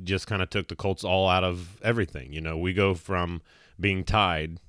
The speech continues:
like, as you heard at the jump of the show, you go from being tied at seventeen with Vinatieri trying to line up for a field goal. It gets blocked in return, twenty-four seventeen now,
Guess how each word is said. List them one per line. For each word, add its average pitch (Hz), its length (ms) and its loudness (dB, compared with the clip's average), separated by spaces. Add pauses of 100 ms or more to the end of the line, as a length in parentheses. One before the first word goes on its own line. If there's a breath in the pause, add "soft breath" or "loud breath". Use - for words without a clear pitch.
like, 85 160 2
as 85 240 4
you 95 120 0
heard 98 180 2
at 92 120 -4
the 82 40 -10
jump 92 280 -2
of 90 80 -2
the 82 60 -4
show, 98 280 0
you 85 160 -2
go 92 160 2
from 92 180 -4
being 92 180 0
tied 113 220 4
at - 80 -6
seventeen 110 640 0
with 82 160 -4
Vinatieri 101 520 2
trying 98 220 -2
to 82 80 -4
line 92 220 0
up 98 120 -4
for 90 160 -4
a 78 60 -4
field 95 320 0
goal. 78 260 -2
It 80 80 -6
gets 82 160 -4
blocked 92 440 4
in 117 120 0
return, 87 540 -2
twenty-four 107 460 0
seventeen 98 600 -2
now, 95 380 2